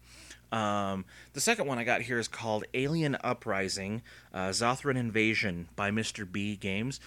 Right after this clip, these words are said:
And I met the creator of, uh, Mister B. Really nice guy. He was explaining the games to me. And, uh, that's why I bought it, because I really like the guy and his personality. And I'm like, "Well, this guy seems cool. He seems passionate about what he does. And, um,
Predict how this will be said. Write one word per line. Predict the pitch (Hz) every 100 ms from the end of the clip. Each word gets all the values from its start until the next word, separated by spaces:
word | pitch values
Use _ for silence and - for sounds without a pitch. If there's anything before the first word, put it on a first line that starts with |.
| - -
And | 110
I | 135
met | 180
the | 180
creator | - 147 196 165 104
of, | 107 107
uh, | 104 104
Mister | 110 110 107
B. | 117 127 107 - - - - - - - - - -
Really | 139 156
nice | 147 135 -
guy. | 117 120
He | 120
was | 107
explaining | - 117 123
the | 123
games | 110 104 -
to | 95
me. | 98 - - - - -
And, | 95 98 98 95
uh, | 95 95
that's | 135 -
why | 107 127
I | 107
bought | 98 113
it, | 90
because | 76 107 95 90 - - - - -
I | 110
really | 123 113
like | 113
the | -
guy | 107 104
and | 104
his | 98
personality. | - 113 95 98 101 92 90
And | 90
I'm |
like, | 92 90
"Well, | 113
this | 113 160 -
guy | 160 131
seems | - 120 113
cool. | - 113
He | 110
seems | 113
passionate | - 127 131 131 120
about | 110 104
what | 107
he | 101
does. | 90 87 90 - - - - -
And, | 92 95 95 95 98
um, | 95 98 98 92